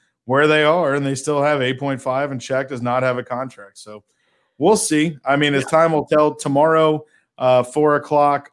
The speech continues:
Speaker 1: you know,
Speaker 2: Mm-hmm.
Speaker 1: obviously restricted free agents turn into unrestricted. So you'll see some more releases. I know when we came on the air, uh, you saw Emmanuel Sanders potentially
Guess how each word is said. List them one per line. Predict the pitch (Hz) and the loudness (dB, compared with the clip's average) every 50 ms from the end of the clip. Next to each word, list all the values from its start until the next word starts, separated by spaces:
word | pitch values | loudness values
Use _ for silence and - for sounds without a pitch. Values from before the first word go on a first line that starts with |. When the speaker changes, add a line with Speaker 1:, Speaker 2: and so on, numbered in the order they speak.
| _ | _
Speaker 1:
you | 131 131 135 | -8 -4 -2
know, | 135 135 | 0 2
Speaker 2:
Mm-hmm. | 135 | 2
Speaker 1:
obviously | 135 139 135 143 135 135 147 143 | 2 2 2 0 -4 -4 -4 -4
restricted | 135 123 - - - 147 - 151 135 117 | -4 -4 -4 -6 -8 -6 -6 -8 -10 -10
free | - - 147 143 139 | -8 -6 -4 -2 -2
agents | 139 139 131 139 131 120 - | -2 -2 -2 -4 -6 -6 -6
turn | - 143 143 139 | -4 -2 -2 0
into | 135 131 127 117 | 0 -2 -2 -2
unrestricted. | 127 135 143 143 143 135 - - 147 139 - 151 139 120 | -2 -2 0 0 -2 -2 0 -2 -2 0 0 -4 -6 -6
So | - - | -4 -2
you'll | 131 127 131 123 | -2 -2 -2 -4
see | - - 156 151 | -4 -2 -2 -2
some | 143 - 143 131 | -2 -2 -2 -2
more | 127 127 135 143 143 | 0 0 0 0 0
releases. | 131 131 123 117 123 135 139 127 - 147 143 139 131 135 - _ _ _ _ _ _ _ | 0 -2 -2 -2 -2 -2 -4 -4 -4 -6 -6 -6 -6 -10 -14 _ _ _ _ _ _ _
I | 123 135 | 0 2
know | 143 147 151 | 2 4 4
when | 151 147 139 139 | 2 2 2 0
we | 139 131 | -2 -4
came | 131 151 147 143 139 | -2 -4 -2 0 0
on | 139 135 135 | 0 0 -2
the | 131 123 127 | -2 -4 -4
air, | 131 131 135 131 135 131 131 - _ _ _ _ _ _ - | -2 -2 -2 -2 -4 -4 -8 -12 _ _ _ _ _ _ -2
uh, | 117 120 120 120 117 117 | 2 2 4 4 2 0
you | 117 123 | -2 -6
saw | 120 - 165 156 | -4 0 0 0
Emmanuel | 143 127 117 117 127 147 165 170 151 127 | 2 2 2 0 2 0 0 -2 -2 -4
Sanders | - - - - 123 117 135 151 151 165 180 185 180 | -8 -8 -8 -6 -4 -2 -2 0 0 0 0 0 -2
potentially | 180 - 143 - 143 139 143 135 - 143 135 135 131 123 123 120 - | -4 -6 -4 -2 -2 -2 -2 -2 -2 -2 0 0 0 -2 -4 -6 -10